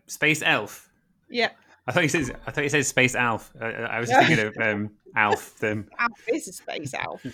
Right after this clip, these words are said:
Speaker 1: <laughs> Alf is a space elf. Um,
Speaker 2: Indeed.
Speaker 1: um,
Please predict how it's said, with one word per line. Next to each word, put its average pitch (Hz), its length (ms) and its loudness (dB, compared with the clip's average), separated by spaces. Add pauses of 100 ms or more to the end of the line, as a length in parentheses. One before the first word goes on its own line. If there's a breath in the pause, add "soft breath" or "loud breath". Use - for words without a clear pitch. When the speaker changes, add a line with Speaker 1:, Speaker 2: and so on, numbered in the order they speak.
(120)
Speaker 1:
<laughs> - 260 -2
Alf 180 220 2
is 190 120 0
a 202 60 2
space - 380 -4
elf. 90 400 -10
Um, 104 340 -2
Speaker 2:
Indeed. 254 340 -4 (640 loud breath)
Speaker 1:
um, 101 540 -4